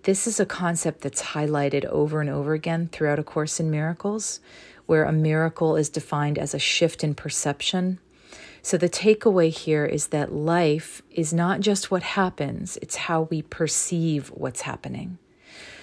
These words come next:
We go from feeling powerless, like we're living at the mercy of random circumstances, to affirming for ourselves, "I am in charge of my own perceptions.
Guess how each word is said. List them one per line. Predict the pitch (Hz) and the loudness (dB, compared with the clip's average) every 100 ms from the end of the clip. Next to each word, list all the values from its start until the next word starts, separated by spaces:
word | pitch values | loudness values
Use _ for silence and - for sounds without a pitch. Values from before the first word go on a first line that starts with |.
| - - - | -20 -10 0
We | 165 | 0
go | 160 180 165 170 | 2 6 8 6
from | 165 - 151 147 147 - | 4 0 0 0 -2 -4
feeling | - 156 151 151 - | 0 2 2 0 -2
powerless, | - 185 180 165 143 139 - | 0 4 4 4 2 0 0
like | 151 147 - | 0 0 0
we're | 160 | 2
living | 147 165 165 | 4 2 2
at | 156 - | -2 -2
the | |
mercy | 151 156 160 - 165 | -2 0 0 -2 0
of | 147 143 | 0 0
random | 151 147 147 147 | -2 -2 -2 -4
circumstances, | - 151 - 143 - 139 143 147 - | -4 -4 -4 -8 -6 -6 -6 -10 -6
to | - 143 139 - - - - - | -2 -2 -2 -8 -20 -20 -20 -4
affirming | 165 - - 175 180 175 160 | -4 -2 0 4 4 4 2
for | - - | 0 0
ourselves, | 143 147 - 139 143 - - | 0 -2 0 0 -2 -4 0
"I | 160 175 | 2 4
am | 185 170 160 | 2 2 0
in | 156 | 0
charge | - 156 151 151 | 0 0 0 -2
of | 147 | -2
my | 143 135 | -2 -2
own | 147 147 | -2 -2
perceptions. | 147 165 - 135 - - 165 165 - | -4 -8 -6 -4 -4 -6 -6 -8 -12